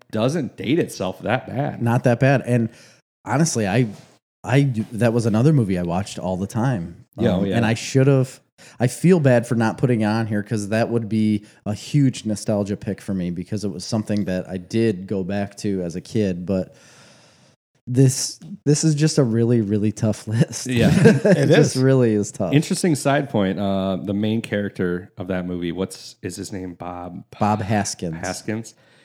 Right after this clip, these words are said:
Speaker 1: He was tapped early on to be Wolverine.
Speaker 2: Yes, he was
Speaker 1: Really?
Speaker 2: because
Speaker 1: Yeah.
Speaker 2: of his build. He's small
Speaker 1: Yeah, and hairy. <laughs>
Speaker 2: and hairy and wide.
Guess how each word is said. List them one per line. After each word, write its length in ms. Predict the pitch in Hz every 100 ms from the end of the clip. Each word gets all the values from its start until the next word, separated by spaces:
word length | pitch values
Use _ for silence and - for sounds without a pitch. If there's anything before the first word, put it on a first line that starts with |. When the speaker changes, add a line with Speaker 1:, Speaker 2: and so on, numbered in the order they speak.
| _
Speaker 1:
He 500 | - - 131 131 131
was 480 | 120 113 107 104 -
tapped 380 | - 110 101 -
early 300 | 107 104 101
on 160 | 95
to 80 | 87
be 120 | 90
Wolverine. 580 | 92 92 92 92 90 82
Speaker 2:
Yes, 420 | 127 127 104 - - _ _ _ _ _ _ _
he 100 | 135
was 420 | 117 123 127 90 -
Speaker 1:
Really? 120 | 127
Speaker 2:
because 180 | 135 123
Speaker 1:
Yeah. 40 |
Speaker 2:
of 40 | 117
his 120 | 107
build. 340 | 113 127 101
He's 180 | 104 98
small 520 | - 113 107 110 113 - _ -
Speaker 1:
Yeah, 160 | - 92
and 80 | 85
hairy. 380 | 90 87 85 -
<laughs> 60 | -
Speaker 2:
and 120 | 117
hairy 560 | 120 135 123 127 131 101
and 180 | 110 101
wide. 360 | 101 87 87